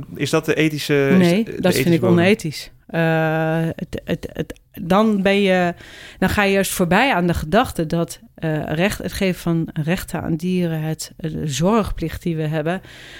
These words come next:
Speaker 2: dat, dat, dat komt vanuit een gevoel van mededogen en, en meegevoel. En, eh, dat, dat is wat, wat telkens opnieuw moet blijven bestaan. Als je het gaat rationaliseren, dus je gaat het feiten alleen maar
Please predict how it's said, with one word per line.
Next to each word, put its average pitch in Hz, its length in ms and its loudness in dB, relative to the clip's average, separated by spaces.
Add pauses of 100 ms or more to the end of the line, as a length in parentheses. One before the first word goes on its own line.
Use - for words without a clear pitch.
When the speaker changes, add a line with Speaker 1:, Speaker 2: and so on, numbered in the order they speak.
(240)
Speaker 2:
dat, 190 380 0
dat, 185 240 -2
dat 180 180 -4
komt 277 240 4
vanuit 190 400 0
een 165 160 0
gevoel - 320 2
van 196 200 2
mededogen 170 720 2 (400)
en, 175 300 0
en 170 240 2
meegevoel. 190 640 0 (220)
En, 180 340 0 (120)
eh, 165 240 -2 (140)
dat, 254 360 0
dat 247 240 0
is - 100 -8
wat, 202 300 -2
wat 180 380 -2 (220)
telkens 247 360 0
opnieuw 190 260 2
moet 180 280 0
blijven 190 420 2
bestaan. 170 300 0 (260)
Als 196 120 0
je 202 60 -2
het - 100 -2
gaat 185 160 2
rationaliseren, 208 960 2
dus - 240 -18
je 190 100 0
gaat 190 160 0
het 175 100 -6
feiten 214 540 -4
alleen 185 300 -2
maar 160 260 -4